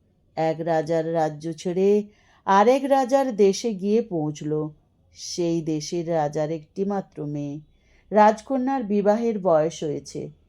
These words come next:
রাজা দেশে দেশে ঘটক পাঠাবার আয়োজন করলেন, কিন্তু রাজদৈবজ্ঞ গণনা করে বললেন, রাজকন্যার বিবাহ যে রাজকুমারের সঙ্গে হবে, সে ফাল্গুন মাসের পূর্ণিমা তিথিতে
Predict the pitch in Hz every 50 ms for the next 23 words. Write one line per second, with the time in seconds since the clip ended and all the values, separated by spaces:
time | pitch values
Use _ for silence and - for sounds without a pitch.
0 | _ _ _ _ - 170 170 151 143 143 156 165 160 151 151 147 147 - 160 156
1 | 156 156 156 151 - 180 190 196 180 180 175 139 - - 156 156 - - 139 147
2 | - 170 165 151 165 165 160 151 143 139 143 139 143 147 147 151 151 151 - 147
3 | 147 151 - 160 170 170 175 - _ _ - - - _ - 269 277 269 - 330
4 | 311 294 294 294 - _ _ - 214 202 208 190 190 190 202 233 233 269 233 214
5 | 285 285 294 277 233 285 302 262 220 214 254 269 269 233 247 226 196 196 202 214
6 | 220 233 233 220 247 240 247 247 202 196 190 175 180 185 208 202 185 180 190 196
7 | - - - - - 202 202 190 202 202 196 - - 277 277 262 262 285 285 269
8 | 220 185 185 180 185 196 226 240 254 247 208 254 262 240 240 190 170 165 - -
9 | - 196 202 208 208 220 233 220 220 - 208 190 190 190 196 214 208 190 170 165
10 | 170 214 247 277 262 - - - - _ - - 254 254 - - 214 170 170 170
11 | 165 175 202 208 208 220 220 220 220 - 247 240 220 214 196 190 175 175 180 185
12 | 185 196 202 196 196 202 202 202 220 220 214 - 254 262 269